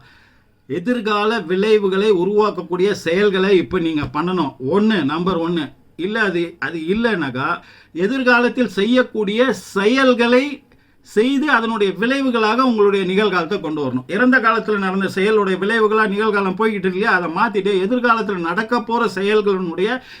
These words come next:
விளைவுகளாக இங்க வந்து நீங்க, அஹ், நிகழ்காலத்துல பண்ணீங்கன்னா அப்படியே, அஹ், அது வந்து ஆப்போசிட் பண்றீங்க. அஹ், அஹ், ரிவர்ஸ் சைக்காலஜிலாம் சொல்றாங்க இல்லையா, அந்த மாதிரி ரிவர்ஸ் ப்ராசஸ்.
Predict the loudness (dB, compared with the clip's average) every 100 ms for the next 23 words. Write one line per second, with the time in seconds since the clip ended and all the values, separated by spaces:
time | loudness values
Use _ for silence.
0 | -12 -2 0 2 2 2 0 2 2 2
1 | 0 0 0 2 4 4 2 -2 0 -2
2 | -4 -6 -2 -2 0 2 0 0 -2 -2
3 | -2 0 0 0 0 2 0 0 -16 -14
4 | -8 -4 -2 -2 -4 -4 -2 2 0 2
5 | 0 0 -4 -4 -6 -4 -4 -6 -10 -20
6 | -14 -8 -8 -8 -14 -12 -10 -8 -6 -6
7 | -4 -2 2 2 0 -6 -2 -2 0 0
8 | 0 0 -2 -2 -4 -4 -4 -4 -4 -6
9 | -8 -6 -4 -2 -2 -4 -6 -4 -4 -6
10 | -10